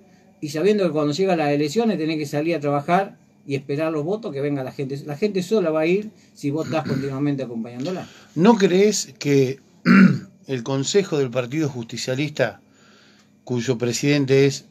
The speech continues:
Speaker 2: nuestro amigo en común David de Felipe, tendría que llamar a una reunión? Yo creo que sí, por eso te pregunto a vos.
Speaker 1: Sí.
Speaker 2: A una reunión y decir, "Bueno, muchachos, las condiciones son estas, vamos a tratar de no, no, no pelear,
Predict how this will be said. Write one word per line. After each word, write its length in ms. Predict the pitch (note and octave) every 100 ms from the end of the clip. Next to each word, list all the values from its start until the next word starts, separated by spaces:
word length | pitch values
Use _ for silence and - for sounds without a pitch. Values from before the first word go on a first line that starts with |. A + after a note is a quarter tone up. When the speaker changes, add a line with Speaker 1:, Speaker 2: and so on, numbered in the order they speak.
| -
Speaker 2:
nuestro 300 | A2+ A2+ B2+
amigo 220 | B2 C#3
en 60 | A#2
común 260 | A#2+ C3+
David 220 | B2+ B2+ B2+
de 80 |
Felipe, 560 | A2 B2+ C#3+ D#3 C3+ G2+ - _ _ _ _ -
tendría 520 | C#3 C3 F3 A3+ D#3+
que 100 | B2+
llamar 360 | - C3 C#3+ C3+
a 60 |
una 220 | C#3 C3
reunión? 500 | A2+ A#2 C3+ D#3+ E3 -
Yo 180 | - D#3+
creo 200 | D#3 D3+
que 80 | B2+
sí, 160 | - A#2
por 180 | A#2+
eso 140 | B2 C3
te 100 | A#2
pregunto 320 | A#2 A#2 A#2
a 20 |
vos. 160 | A#2 A2 -
Speaker 1:
Sí. 440 | - F3 A#3 - -
Speaker 2:
A 80 | C3
una 220 | D#3+ D3+
reunión 420 | C#3 D3+ F#3 F#3
y 60 | D3+
decir, 280 | C3 - C#3+
"Bueno, 160 | C3
muchachos, 680 | B2 C3 D#3 C#3 D3 D3 C#3
las 120 | B2
condiciones 440 | - A#2 A2+ C3 A2+
son 120 | C#3+
estas, 420 | D#3+ D#3 D#3 D3 C#3
vamos 220 | C3 B2
a 60 |
tratar 160 | B2 C3
de 60 | B2
no, 280 | B2+ A#2+
no, 240 | A#2 A#2 -
no 200 | B2 A#2+
pelear, 540 | A2 - B2 E3+ E3